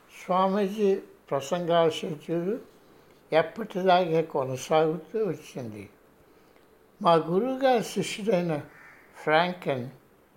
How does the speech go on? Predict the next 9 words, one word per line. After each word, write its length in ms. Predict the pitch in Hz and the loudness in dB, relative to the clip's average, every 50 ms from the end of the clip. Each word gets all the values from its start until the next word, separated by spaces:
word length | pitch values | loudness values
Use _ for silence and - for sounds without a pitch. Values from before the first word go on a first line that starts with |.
| _ _ _ _ - | _ _ _ _ -20
చికాగో 600 | - - 165 156 - - 185 180 170 180 185 160 | -10 -8 -8 -6 -2 0 0 0 2 2 2 0
పోలీస్ 480 | 160 - - 156 151 147 143 143 - - | 2 2 0 2 2 2 0 0 -2 -2
అధికారి. 600 | 135 113 - 139 - - - - 113 107 - - - - _ _ _ _ _ _ _ _ _ _ _ _ _ _ _ _ _ _ _ - - - | -2 -2 -4 -6 -12 -12 -8 -6 -6 -6 -6 -10 -16 -20 _ _ _ _ _ _ _ _ _ _ _ _ _ _ _ _ _ _ _ -20 -14 -6
మేమున్న 480 | 208 202 202 208 214 214 226 262 285 277 | -2 0 0 2 2 0 0 0 0 0
అపార్ట్మెంట్కు 1120 | 262 240 233 - 247 233 208 202 208 - 240 226 214 190 - - 180 - - - 170 165 - - - - - - - - - - - | 0 0 0 2 2 2 2 2 0 -4 -4 -4 -4 -4 -6 -10 -8 -4 -4 -4 -4 -4 -8 -14 -20 -20 -20 -20 -20 -20 -20 -16 -8
కొద్ది 380 | - 185 165 156 147 147 175 170 | -2 0 0 0 0 -2 -4 -4
దూరంలోనే 960 | 147 175 170 175 165 170 180 170 170 175 170 165 165 165 170 175 175 202 190 - - - _ _ _ - - - - - | 0 2 2 2 2 2 0 0 0 0 2 0 0 0 -2 -4 -4 -6 -8 -12 -16 -20 _ _ _ -20 -20 -20 -6 -2
ఆయన 320 | 147 147 151 156 156 160 143 | 0 2 2 2 0 -2 -2
నివసించేవాడు. 1200 | 135 131 131 123 120 - - 156 139 117 98 - - - 110 107 101 101 92 90 87 - - - | -2 -2 -2 -4 -4 -6 -8 -8 -8 -8 -10 -10 -6 -4 -4 -2 -2 -4 -6 -8 -10 -16 -20 -20